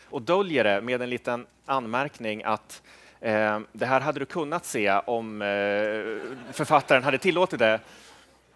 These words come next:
Det kommer att tvinga fram, <laughs> eh, för då kommer författaren tycka att det här är så oerhört pinsamt. Men det,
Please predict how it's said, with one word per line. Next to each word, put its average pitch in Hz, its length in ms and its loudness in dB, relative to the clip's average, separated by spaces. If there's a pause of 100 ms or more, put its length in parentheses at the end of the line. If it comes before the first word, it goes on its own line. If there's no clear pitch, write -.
(880)
Det 165 480 8
kommer 156 260 4
att 156 120 4
tvinga 156 400 6
fram, 160 480 8
<laughs> - 1040 -4
eh, 120 760 4
för 165 220 -2
då 156 100 2
kommer 156 200 2
författaren 135 340 2
tycka 139 180 2
att 127 60 2
det 123 40 0
här 117 40 4
är 120 40 4
så - 120 -6
oerhört 131 420 -2
pinsamt. 113 580 -2
Men 156 220 0
det, 151 260 2